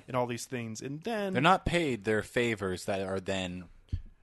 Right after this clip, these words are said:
Speaker 1: Well,
Speaker 2: repaid with other favors.
Speaker 1: even before that, he's just kind of given this idea that you can go help out and deliver the meat, and
Speaker 2: Right.
Speaker 1: you can be involved in this.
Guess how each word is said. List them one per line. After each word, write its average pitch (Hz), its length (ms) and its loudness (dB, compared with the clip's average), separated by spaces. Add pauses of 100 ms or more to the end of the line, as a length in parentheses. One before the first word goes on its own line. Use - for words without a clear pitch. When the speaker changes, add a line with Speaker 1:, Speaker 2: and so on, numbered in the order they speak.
Speaker 1:
Well, 104 140 -2
Speaker 2:
repaid 104 280 2
with 92 160 -2
other 90 180 0
favors. 85 340 -6
Speaker 1:
even 226 160 -4
before 233 440 0
that, 131 220 2
he's 139 200 -6
just 143 240 -4
kind 139 260 -8
of 120 280 -6
given 127 300 -6
this 117 200 -6
idea 165 440 -2
that 113 160 -6
you 107 120 -12
can 117 160 -10
go 107 300 -4
help 117 300 -4
out 170 300 -2
and 107 220 -6
deliver 113 360 -6
the 143 80 -4
meat, 247 300 -2
and 110 260 -8
Speaker 2:
Right. 95 140 -4 (220)
Speaker 1:
you 127 100 -4
can 123 120 -8
be 117 100 -4
involved 123 340 -2
in 160 100 -2
this. 214 320 -4